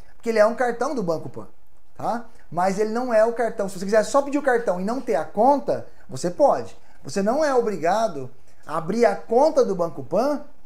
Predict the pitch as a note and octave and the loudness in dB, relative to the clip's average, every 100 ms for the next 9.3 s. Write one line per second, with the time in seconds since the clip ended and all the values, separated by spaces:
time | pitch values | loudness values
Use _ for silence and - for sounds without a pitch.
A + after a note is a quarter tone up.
0 | - - A#3+ A#3+ G#3+ G#3+ A#3 A3 G3 C4 | -12 -2 0 4 4 6 4 4 0 2
1 | G#3+ E3+ A2 G2 - - - - - C3 | 0 0 -4 -10 -10 -10 -10 -10 -10 -10
2 | - C#3 D#3 C#3+ C#3+ F#3 G3+ A3 F3+ A3 | -8 -4 -4 -4 -4 -4 -4 -4 -4 -4
3 | C4+ A#3 B2+ A#2 - - - - - - | -2 -2 -2 -6 -10 -10 -10 -10 -10 0
4 | A#3 C#4 C4+ F#3 F#3 G#3+ A3 A3 G#3+ G#3 | 2 2 0 0 4 4 4 -2 -2 -2
5 | - C4+ A3 C#3+ C3 G#2 - - - - | -4 -2 0 0 -4 -8 -10 -12 -12 -12
6 | - - - B3+ F3+ - - - - - | -10 0 8 8 8 0 -10 -12 -12 4
7 | A3+ C4 B3+ B3+ B3+ A#3+ G3+ A#3 A3+ B3+ | 6 6 6 8 8 6 6 6 8 4
8 | B3+ G#3+ G3 G#3 G#3+ B3 A3 G#3 A3+ B3 | 4 4 2 2 2 4 4 6 8 8
9 | A#3 - B2 | 6 -4 -10